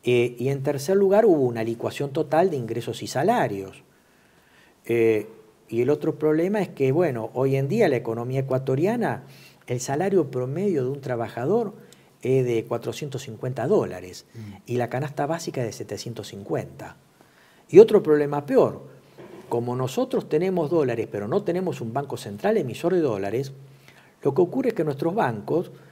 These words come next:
Speaker 1: con encajes fraccionarios, este, generarían un efecto multiplicador de dólares que no están.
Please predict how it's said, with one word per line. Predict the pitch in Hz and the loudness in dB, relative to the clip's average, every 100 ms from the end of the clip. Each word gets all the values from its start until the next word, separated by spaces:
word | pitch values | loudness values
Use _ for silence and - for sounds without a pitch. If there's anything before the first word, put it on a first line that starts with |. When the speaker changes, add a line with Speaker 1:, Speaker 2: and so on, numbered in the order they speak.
| - _ | -20 _
Speaker 1:
con | - 104 | -8 -6
encajes | 104 214 208 165 | -2 0 0 -2
fraccionarios, | 202 202 196 190 113 107 135 170 - - - - - | -2 -4 -2 0 0 0 -2 -2 -10 -20 -20 -20 -4
este, | 120 117 117 113 117 110 107 - - | 0 0 0 0 2 2 0 -4 -6
generarían | 131 135 135 165 214 220 220 | -4 0 2 2 2 0 -2
un | 165 180 185 - - | -4 -4 -6 -12 -10
efecto | 143 135 208 208 190 | -4 2 2 4 2
multiplicador | 151 135 135 131 135 135 190 | 2 -2 -4 -4 0 2 2
de | 170 | 2
dólares | 151 175 190 - | 2 0 -2 -4
que | 127 | -6
no | |
están. | 113 - 190 98 | -6 -2 -2 -2